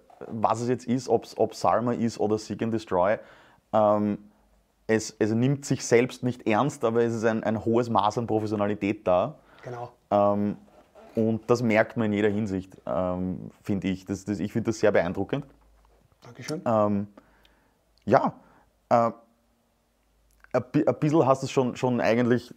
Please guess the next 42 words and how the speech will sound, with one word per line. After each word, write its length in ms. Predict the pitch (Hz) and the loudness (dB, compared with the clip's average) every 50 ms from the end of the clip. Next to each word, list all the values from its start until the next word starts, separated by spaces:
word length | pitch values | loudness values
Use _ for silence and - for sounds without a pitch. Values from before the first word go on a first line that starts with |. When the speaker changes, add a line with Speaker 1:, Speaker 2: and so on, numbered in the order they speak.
| - - - | -18 -12 -6
Speaker 1:
hast 200 | - 110 110 - | -4 -4 -2 0
mir 80 | 123 110 | 0 0
die 80 | 117 | 0
Frage 320 | 113 - 101 95 107 110 113 | 2 4 4 4 4 4 0
schon, 200 | - 120 - - | 0 -4 -6 -4
schon 220 | - 117 107 - | -6 -6 -4 -2
etwas 300 | - 101 - 107 101 101 | -2 -2 -2 -2 0 2
weggenommen. 640 | 113 110 - - 117 101 95 90 87 87 95 123 139 - - - - - - - - - - | 2 2 4 2 0 0 0 0 0 0 -2 -2 -4 -6 -10 -20 -20 -20 -20 -20 -20 -8 -4
Weil 100 | 120 110 | -2 2
ich 40 | 107 | 2
wollte 160 | 117 117 - | 2 2 4
eigentlich 380 | - 101 113 127 117 120 113 - | 4 2 2 2 0 -2 -2 -4
fragen, 600 | - 110 95 90 85 95 104 110 127 127 123 - - _ _ _ _ _ _ _ _ _ _ _ _ _ _ - - - | -2 0 2 2 4 2 2 0 0 -2 -4 -6 -12 _ _ _ _ _ _ _ _ _ _ _ _ _ _ -14 0 4
ob 240 | 120 117 - - - | 4 4 4 2 -2
du 200 | 123 127 123 - | 0 0 2 2
aus 180 | - 110 117 - | 2 2 2 2
den 140 | - 120 | 0 -2
unterschiedlichen 540 | - 127 131 123 123 - 131 120 117 117 120 117 | 0 0 -2 -2 -2 -2 -2 -2 0 -2 -2 -2
Genres 400 | - - 90 98 107 117 120 110 | -2 0 2 2 2 2 2 0
was 160 | 113 104 - | -2 -2 0
gelernt 500 | - 107 101 101 95 87 101 123 127 - | 0 2 2 4 4 4 2 2 0 0
hast, 140 | 120 117 - | 0 0 0
was 120 | 113 110 | -2 -2
du 100 | - 110 | -2 -2
in 80 | 107 107 | -2 -2
ein, 160 | 104 101 - | -2 -4 -4
ein 120 | - 90 90 | -6 -6 -4
anderes 400 | - 92 101 110 107 107 101 - | -4 -4 -2 -2 0 -2 -2 -2
Genre 220 | 104 104 98 104 | -2 -2 0 0
mitnimmst. 540 | 104 110 120 120 - - 101 95 90 - - | -2 -2 -2 -4 -4 -4 -4 -4 -4 -4 -4
Also 180 | 82 90 95 | -4 -2 -2
wenn 120 | 95 95 101 | -2 0 0
du 60 | 101 | 2
Speaker 2:
Mhm. 60 | 101 | 2
Speaker 1:
jetzt 200 | 101 95 - - - - - - - - | 2 2 0 -4 -20 -20 -20 -20 -8 2
Popmusik 420 | - 117 113 - 107 101 107 101 - | 4 4 4 4 2 -4 -4 -4 -2
schreibst 400 | - 98 90 90 92 - - - | 0 2 2 2 2 0 -6 -6
oder 280 | 98 95 95 - - | -2 0 0 0 0
halt 160 | 98 98 92 - - - - - - - _ _ _ _ - | 0 -2 -2 -4 -8 -20 -20 -20 -20 -20 _ _ _ _ -2
Alternative 560 | 101 95 - - 95 98 104 95 107 98 101 | -2 -2 -2 -2 -2 -2 -2 -2 -2 -2 -2
oder 160 | 98 95 92 | -2 -2 -2
wie, 100 | 98 92 | -2 -4